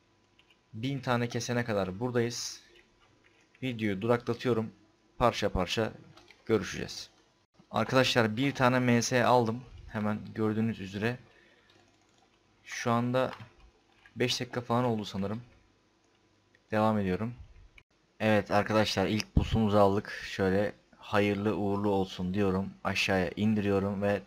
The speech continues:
devam ediyorum. Arkadaşlar şöyle ikinci M S'yi de aldım. Gördüğünüz üzere onu da hemen aşağıya çekiyorum. Ee, yaklaşık şu an beş yüz elli falan oldu.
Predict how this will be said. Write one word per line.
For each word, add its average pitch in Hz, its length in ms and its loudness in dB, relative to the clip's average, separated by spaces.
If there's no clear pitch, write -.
devam 95 320 4
ediyorum. 71 320 -6
Arkadaşlar 98 540 -4
şöyle 104 480 -2
ikinci 101 380 -8
M 101 180 -2
S'yi 104 260 -6
de 95 60 -2
aldım. 92 380 -2
Gördüğünüz 92 480 -4
üzere 87 380 -10
onu 87 240 -10
da 87 60 -8
hemen 87 140 -10
aşağıya 85 560 -8
çekiyorum. 92 560 -8
Ee, 92 480 -6
yaklaşık 123 420 -8
şu - 160 -6
an 113 180 -4
beş 107 260 -4
yüz 104 100 -8
elli 107 220 -2
falan 104 300 -2
oldu. 92 320 -6